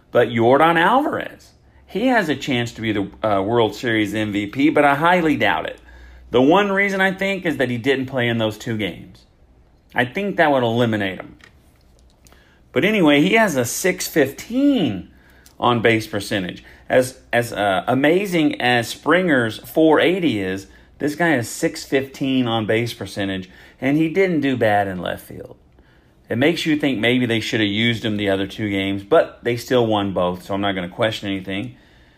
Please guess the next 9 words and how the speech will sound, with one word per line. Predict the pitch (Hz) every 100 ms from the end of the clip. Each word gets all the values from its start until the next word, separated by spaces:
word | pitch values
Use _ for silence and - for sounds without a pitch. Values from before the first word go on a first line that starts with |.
| _
He | _ 123
has | 127
one | 117 151 175
homer | 160 165 170
and | 165 123 -
two | 170 160
R | 160
B | 135 123
Is, | 120 120 117